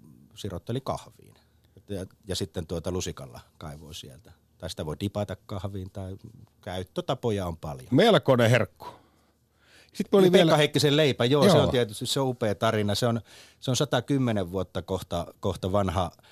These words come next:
Speaker 1: juuri. Venäläiseltä sotavangilta saatu leivän juuri, joka otettiin talteen, ja sitä alettiin sitten käyttää leivässä. Ja sitä juurta on sitten,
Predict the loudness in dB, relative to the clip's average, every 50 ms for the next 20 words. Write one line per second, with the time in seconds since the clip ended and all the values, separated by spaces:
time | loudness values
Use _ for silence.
0 | -20 _ _ _ _ _ _ _ _ _ _ -6 -2 0 0 2 2 2 0 0
1 | -2 -4 -6 -8 -10 -12 -20 _ _ _ _ _ _ -6 -4 -2 -2 -2 -2 -2
2 | -4 -4 -4 -6 -6 -6 -6 -6 -4 -4 -4 -2 -2 -2 0 0 0 0 -2 -4
3 | -6 -6 -8 -6 -6 -6 -6 -6 -4 -2 -2 0 0 -2 -4 -6 -8 -4 -2 0
4 | 0 0 0 -2 -4 -6 -8 -8 -8 -8 -10 -8 -10 -12 -14 _ -10 -8 -8 -6
5 | -2 -2 0 0 -2 -4 -6 -10 -12 -10 -10 -8 -8 -8 -6 -6 -6 -6 -6 -8
6 | -10 -12 _ -14 -14 -12 -10 -10 -10 _ -10 -10 -8 -6 -4 -6 -6 -6 _ -8
7 | -6 -6 -4 -4 -4 -4 -6 -8 -10 -12 -12 -10 -10 -10 -12 -12 -12 -12 -10 -8
8 | -6 -6 -6 -6 -8 -10 -12 -12 -10 -12 -12 -14 -16 _ -16 -16 -16